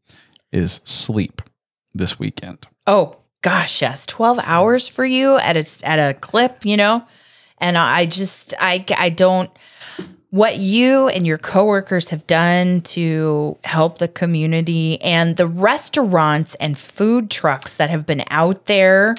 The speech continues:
Speaker 1: We're gonna get to the food portion. We're, we're out of order tonight. It's not our normal
Speaker 2: I
Speaker 1: format.
Speaker 2: know. We're all over the place.
Speaker 1: But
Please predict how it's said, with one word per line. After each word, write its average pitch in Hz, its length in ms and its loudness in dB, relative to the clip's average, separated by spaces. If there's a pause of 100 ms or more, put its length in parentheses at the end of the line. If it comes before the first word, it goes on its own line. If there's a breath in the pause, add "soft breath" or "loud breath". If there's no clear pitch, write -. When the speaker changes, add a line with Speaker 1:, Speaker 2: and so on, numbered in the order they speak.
(100)
Speaker 1:
We're 139 140 4
gonna 156 140 4
get 165 180 -2
to 175 80 -2
the 151 80 2
food 143 260 2
portion. - 440 -2
We're, 139 140 4
we're 160 240 2
out 196 180 2
of 185 100 0
order 185 260 2
tonight. 160 340 2
It's 131 140 -2
not 143 160 2
our 170 80 0
normal 151 260 0 (120)
Speaker 2:
I 262 220 4
Speaker 1:
format. - 100 2
Speaker 2:
know. 151 160 2
We're 180 180 2
all 208 160 4
over 165 220 0
the 143 100 -6
place. - 520 -12 (100)
Speaker 1:
But 113 380 0